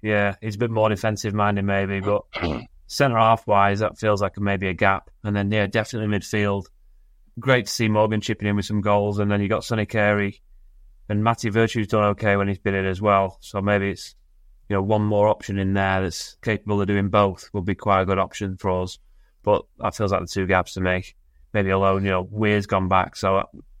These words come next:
Speaker 1: replacing him effectively.
Speaker 2: And I think whoever comes in, I know it sounds like an obvious thing to say, and we've said it before, but particularly if it's a lone player,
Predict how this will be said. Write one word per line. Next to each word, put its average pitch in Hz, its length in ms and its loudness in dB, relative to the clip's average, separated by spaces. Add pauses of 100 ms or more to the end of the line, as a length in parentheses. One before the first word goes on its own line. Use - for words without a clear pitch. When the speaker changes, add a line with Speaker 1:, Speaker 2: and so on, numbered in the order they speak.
(200)
Speaker 1:
replacing 104 460 -2
him 95 100 0
effectively. 92 580 -6 (1400)
Speaker 2:
And 104 100 0
I 98 40 0
think 131 200 4
whoever 120 180 6
comes 104 300 2
in, 92 120 2
I 95 40 2
know 87 60 2
it 80 40 -4
sounds 87 180 -2
like 87 140 -2
an 95 60 2
obvious 87 300 0
thing 85 180 -2
to - 40 -12
say, 90 120 0
and 87 80 0
we've 85 100 -2
said 95 160 0
it - 100 -6
before, 92 400 -2
but 85 200 -6 (260)
particularly 110 380 2
if 98 80 2
it's 101 160 0
a 101 40 -2
lone 98 340 2
player, 82 440 -2